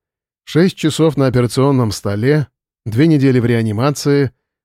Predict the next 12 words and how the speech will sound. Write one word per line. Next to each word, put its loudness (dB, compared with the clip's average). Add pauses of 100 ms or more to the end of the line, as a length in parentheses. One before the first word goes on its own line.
(140)
Долгий 0
реабилитационный 0
период, 0
который 0
ещё 0
не 0
закончился, -2 (320)
но 2
уже 0
давал 0
свои -2
результаты. -6